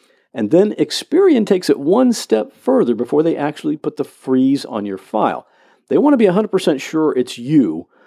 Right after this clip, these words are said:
so they ask you a few questions from your credit file that you need to answer. They might ask you about the dollar amount for your monthly mortgage payment, or,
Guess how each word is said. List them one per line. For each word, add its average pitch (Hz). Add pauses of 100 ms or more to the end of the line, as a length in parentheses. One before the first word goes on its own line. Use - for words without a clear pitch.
(200)
so 127
they 214
ask 202
you 160
a 147
few 165
questions 131
from 190
your 185
credit 226
file 92
that 117
you 123
need 107
to -
answer. 247 (320)
They -
might 190
ask 175
you 151
about 135
the 110
dollar 170
amount 160
for 147
your 135
monthly 131
mortgage 151
payment, 147 (380)
or, 113